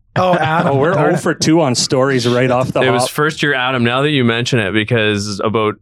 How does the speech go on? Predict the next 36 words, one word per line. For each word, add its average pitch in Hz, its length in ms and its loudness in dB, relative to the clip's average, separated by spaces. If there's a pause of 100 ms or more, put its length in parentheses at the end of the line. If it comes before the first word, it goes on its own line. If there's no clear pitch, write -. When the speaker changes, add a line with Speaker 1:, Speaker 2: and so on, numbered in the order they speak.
Speaker 3:
well, 113 340 -4
at 104 60 -6
the 117 80 0
start 135 320 -2
of 123 60 -4
covid, 117 760 0 (160)
before 104 320 -2
the 101 60 0
lockdowns, 90 420 -2
I 98 60 0
was 95 100 -2
at 92 60 -4
my 95 100 -4
parents' 92 340 -4
place 85 440 -6
and 90 480 -6 (160)
mom 101 260 -4
pulls 98 240 -4
out 87 200 -4
this 87 120 -10
box 90 520 -4
of 85 760 -8
my 95 260 -6 (100)
childhood 101 460 -2
photos. 80 600 -4
And 92 340 -4
sure 135 140 -2
enough, 123 160 -4
all 123 240 0
my 131 120 -2
old 123 180 0
hockey 113 280 -2
pictures 101 440 -2
are 95 120 0
in 98 160 0
there. 90 320 -2